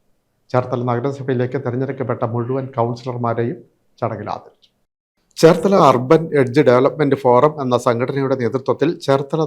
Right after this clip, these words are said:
നഗരവികസനത്തെക്കുറിച്ച് ഏകദിന ശില്പശാലയും മുനിസിപ്പൽ കൗൺസിലർമാർക്ക് സ്വീകരണവും സംഘടിപ്പിച്ചു. കൃഷിമന്ത്രി പി പ്രസാദ് പരിപാടി ഉദ്ഘാടനം ചെയ്തു. സുസ്ഥിര നഗരവികസനത്തിന്റെ ആധുനിക കാഴ്ചപ്പാടുകളെക്കുറിച്ച് എൻ ഐ ടി കാലിക്കറ്റ്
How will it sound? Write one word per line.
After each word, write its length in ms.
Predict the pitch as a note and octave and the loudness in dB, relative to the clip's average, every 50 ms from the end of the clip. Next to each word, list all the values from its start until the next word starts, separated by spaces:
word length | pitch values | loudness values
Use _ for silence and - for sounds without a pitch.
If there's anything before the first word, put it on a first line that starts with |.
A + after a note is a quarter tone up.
| C#3 A#2+ | -2 -2
നഗരവികസനത്തെക്കുറിച്ച് 1040 | A2+ A2+ B2 D3 C#3 C3+ B2 B2 B2 - C3 B2+ A#2+ C3 A#2 A#2+ A2 A2+ A#2 - | 0 0 0 0 0 0 -2 -2 -2 -4 -6 -2 0 0 0 0 -2 -4 -2 -2
ഏകദിന 580 | E3 - - B2 B2 C#3 C#3 D#3 D3 D#3 D3+ D3 | -2 0 0 2 2 2 2 0 0 0 -2 -4
ശില്പശാലയും 760 | - - A#2 A2 _ - - C#3 B2 A#2+ A#2+ A#2+ B2 E3+ G3+ - _ _ _ _ _ - | -6 -8 -10 -12 _ -6 -2 0 2 2 2 0 0 -2 -6 -10 _ _ _ _ _ -4
മുനിസിപ്പൽ 400 | C3+ B2+ B2 - F3 D#3 D#3+ E3 | -2 -2 -2 -2 -4 -2 -2 -4
കൗൺസിലർമാർക്ക് 800 | D#3+ - - B2 A#2+ A#2+ - C#3 C#3+ C3 B2+ B2 B2 - - D#3 D3+ - | -2 0 0 0 0 -2 -4 -6 -4 -2 0 0 0 0 -4 -6 -4 -2
സ്വീകരണവും 460 | B2 B2 B2+ C#3+ B2+ B2+ B2 A#2 A2 | -2 0 0 0 -2 -2 -4 -4 -2
സംഘടിപ്പിച്ചു. 540 | - C3+ A#2 A#2+ A2+ - A2+ - - D#2 - - _ _ _ _ _ _ _ _ - | -2 -2 0 -2 -4 -4 -6 -10 -14 -14 -16 -16 _ _ _ _ _ _ _ _ -8
കൃഷിമന്ത്രി 420 | - - B2+ A#2+ A2+ A#2 C#3 F3 | -4 -2 0 0 0 0 0 -2
പി 200 | F3+ - C3 C3 C3 - | -2 -2 -2 -2 -2 -2
പ്രസാദ് 320 | C3 G#2+ - - A#2+ B2 F3 | -4 -4 0 2 2 2 2
പരിപാടി 400 | - B2+ A#2 A2 A#2 A#2 C#3 G3 | 0 0 2 2 2 2 0 0
ഉദ്ഘാടനം 420 | E3 - - - B2 A#2 A#2 G#2+ - - | -4 -2 0 2 2 2 0 -2 -6 -6
ചെയ്തു. 220 | A#2 G2 G2 F2+ - _ _ _ _ _ _ | -8 -8 -8 -12 -16 _ _ _ _ _ _
സുസ്ഥിര 520 | - - D#3 C3+ - - - G3 F#3+ F#3+ F#3+ | -4 0 0 0 0 0 2 2 4 4 2
നഗരവികസനത്തിന്റെ 920 | F#3 C#3+ A#2+ A#2+ C3 D3+ C#3+ C#3+ C#3+ C#3+ - D3 C3 A#2 A2 B2+ A#2 B2 A#2+ | 0 0 0 0 0 0 0 -2 -2 -4 -2 -4 -4 -4 -4 -2 0 2 4
ആധുനിക 520 | A#2 A#2 A#2+ - D3 D3 D3+ C#3 D3 D3+ | 4 4 2 2 0 -2 -2 0 0 -2
കാഴ്ചപ്പാടുകളെക്കുറിച്ച് 1040 | C#3+ C3+ A#2+ A2+ A2+ - B2 - C#3 C3 C3 B2+ B2+ B2 A2+ - A#2+ B2+ B2+ - C3 E3 F3 - - _ _ _ _ _ - B2+ | 0 0 -2 -2 -4 -6 -8 -6 -4 -4 -2 -2 -2 -2 -2 -4 -4 -4 0 0 0 0 -2 -6 -14 _ _ _ _ _ 0 0
എൻ 140 | A#2+ C3+ | 2 2
ഐ 80 | C#3+ C#3 | 2 2
ടി 300 | C#3 C3+ C#3+ F3+ G3 - - | 2 0 -2 -4 -4 -2 0
കാലിക്കറ്റ് 520 | C3 C3 C#3 D3+ D3+ - E3 D3+ - E3 | 2 2 2 0 0 -2 -2 -2 0 -2